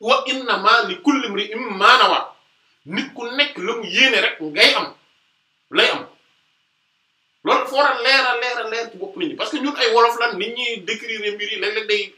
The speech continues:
ak, ak lënt-lënt da ciy am, ak, ak, ak, ak, ak xeetu ñàkk a wér da ciy am. Su ma jógee di liggéey ji, ne damay liggéey ji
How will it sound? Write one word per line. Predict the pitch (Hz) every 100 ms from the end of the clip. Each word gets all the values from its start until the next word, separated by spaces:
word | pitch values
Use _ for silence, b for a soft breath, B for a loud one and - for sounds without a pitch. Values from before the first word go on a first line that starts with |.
| _ b b
ak, | 202 202
ak | 202
lënt-lënt | 220 240 220 208 214 190
da | 202
ciy | 202
am, | 196 208
ak, | 196 180
ak, | 180
ak, | 185 175 175
ak, | 180
ak | 170 -
xeetu | 185 185 185
ñàkk | 170 175 -
a | 170
wér | 165 180 -
da | 151
ciy | 156
am. | - - _ _ _ _ _ _ _ _ _ _ _ _ - - _ _ _
Su | - 170
ma |
jógee | 214 214 185
di | 160
liggéey | 156 147 131 113
ji, | - _ _ _ _ _ _ _ _
ne | 131 156
damay | 160 165
liggéey | 156 160 156 147
ji | 117